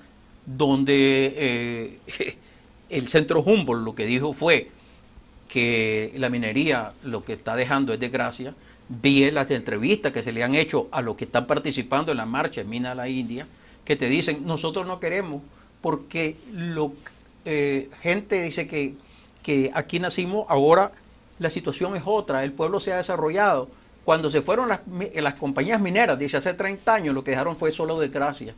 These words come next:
Y ese es el mismo recuerdo que existe en Chontales, en Santo Domingo, en La Libertad. Y aquí la prensa dijo,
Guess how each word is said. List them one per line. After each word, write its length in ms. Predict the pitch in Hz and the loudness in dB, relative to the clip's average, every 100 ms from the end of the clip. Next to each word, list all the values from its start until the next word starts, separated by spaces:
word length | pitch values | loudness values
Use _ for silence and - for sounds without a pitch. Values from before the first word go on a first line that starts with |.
| - - - - | -20 -20 -18 -2
Y 100 | 180 | 0
ese 140 | 175 | 4
es 40 | 214 | 4
el 40 | |
mismo 220 | 214 226 214 | 4 2 2
recuerdo 440 | 175 190 214 220 | -2 -2 -2 -2
que 60 | 175 | -4
existe 540 | - 226 240 220 - | -4 -4 -2 -2 -4
en 180 | - 151 | -6 -6
Chontales, 600 | 143 117 - 208 233 131 | -4 -4 0 2 2 2
en 140 | 127 123 | -2 -4
Santo 260 | 127 123 | -4 -2
Domingo, 420 | 120 127 254 202 | -2 2 0 0
en 60 | 131 | -4
La 60 | 123 | -4
Libertad. 560 | 120 117 - 220 175 - - - - - _ - - - - - - - - - | -6 -6 0 2 0 -6 -20 -20 -20 -20 _ -20 -20 -20 -20 -20 -20 -20 -16 4
Y 400 | 269 269 285 - - - - - - - - - - - - - - - - - - - - | 8 8 8 0 -14 -20 -20 -20 -20 -20 -20 -20 -20 -20 -20 -20 -20 -20 -20 -20 -20 -20 -4
aquí 320 | 175 - 202 | -4 2 2
la 140 | 214 233 | 4 4
prensa 320 | 202 202 226 | 6 6 6
dijo, 380 | 196 185 196 | 4 4 2